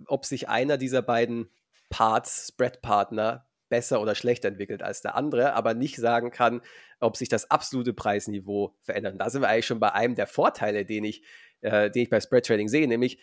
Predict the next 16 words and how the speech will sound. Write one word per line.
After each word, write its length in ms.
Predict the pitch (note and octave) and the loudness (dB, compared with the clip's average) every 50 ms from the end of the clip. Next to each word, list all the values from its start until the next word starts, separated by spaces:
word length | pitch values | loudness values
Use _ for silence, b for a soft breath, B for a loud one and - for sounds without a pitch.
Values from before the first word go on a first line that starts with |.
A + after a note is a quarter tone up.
| b b b _ | b b b _
die 120 | - A#2+ A2+ | -4 -2 0
Meinung 420 | A2+ A2 G#2 G#2+ D#3 F#3+ G3+ F3 | 2 4 6 6 6 6 4 4
auf 180 | C3+ B2+ B2+ - | 2 2 2 0
den 140 | - G#2 - | -4 -6 -6
Flat 340 | - - E3 - - _ | -2 0 0 0 0 _
Price, 260 | - - G#2+ G2 F#2+ - | -2 0 2 2 2 0
also 140 | G2+ G#2 | -2 -4
den 160 | G2 A#2 G#2+ - | -4 -6 0 2
eigentlichen 640 | G#2+ C3+ F3+ F#3+ E3+ D3+ B2+ - C3 B2+ B2 A2 - _ _ _ | 2 2 2 2 0 -4 -4 -4 -4 -6 -6 -6 -10 _ _ _
Preis, 500 | - - B2 D#3+ C#3 G2+ - - - - | -2 0 2 2 2 0 -2 -4 -8 -2
zweihundert 360 | - - A#2 C#3 C3+ A2+ G#2 | 2 2 4 4 4 2 2
Euro 140 | A#2 A2 A2 | 0 0 0
Mativ, 400 | G#2 G2 - - G#2+ G2 F#2+ - | -2 -2 -2 -6 -10 -10 -8 -4
zweihundertfünfzig, 640 | - A2 A2 G#2 - C3+ C#3 - - - B2 A2 - | 0 0 0 0 0 -2 -4 -4 -4 -4 -4 -4 0
dreihundert 340 | - A2 C3+ C3+ A#2+ - G#2 | 2 2 2 2 2 0 -2
Euro, 180 | G#2 G2 F#2 | -4 -4 -6